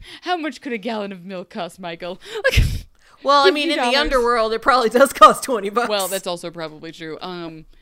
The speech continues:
Speaker 1: but it, you know what? It is a very, like, white collar, blue collar thing. He has a white collar rich man, and Korra has done everything she can, including which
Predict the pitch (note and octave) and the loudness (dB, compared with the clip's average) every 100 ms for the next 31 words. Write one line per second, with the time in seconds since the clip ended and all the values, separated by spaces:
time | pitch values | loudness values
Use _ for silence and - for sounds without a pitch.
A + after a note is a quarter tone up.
0 | _ G#3+ C4 A3 - B3 D4 E4 D4+ D4 | _ 0 0 -2 -18 -12 -6 -6 -6 -8
1 | C#4+ C4 C4 B3 A#3 A3+ A3 G#3+ F#3 F#3 | -8 -10 -12 -10 -8 -8 -8 -12 -10 -10
2 | F#3+ - G#3 G3 F#3+ F3+ F3 F#3+ F#3+ F#3 | -10 -12 -12 -10 -10 -12 -14 -14 -14 -12
3 | E3+ D3+ - D3 D3+ G3+ G3+ G3+ G#3+ F3+ | -14 -14 -16 -16 -14 -12 -8 -8 -8 -8
4 | F3+ F#3 - G3 F#3 F#3 F3 F#3 - F#3 | -10 -10 -14 -14 -12 -12 -14 -16 -16 -14
5 | F3 E3+ E3+ F3+ _ _ _ _ _ _ | -12 -12 -14 -18 _ _ _ _ _ _
6 | _ G#3 F#3+ F#3 F3+ - _ F#3 G3 F3+ | _ -6 -6 -6 -12 -20 _ -20 -20 -20
7 | _ _ _ _ _ _ - G#3 G#3 G3+ | _ _ _ _ _ _ -8 -6 -6 -8
8 | F#3+ F#3+ E3+ G3 F3+ E3+ F3+ F#3+ F#3+ F3 | -10 -12 -12 -8 -8 -8 -12 -14 -18 -18
9 | F#3 F3+ F#3 F3 E3 D3+ F#3 _ _ G#3 | -18 -16 -14 -14 -14 -18 -20 _ _ -16
10 | G#3+ E4 E4+ A3+ | -12 -10 -10 -14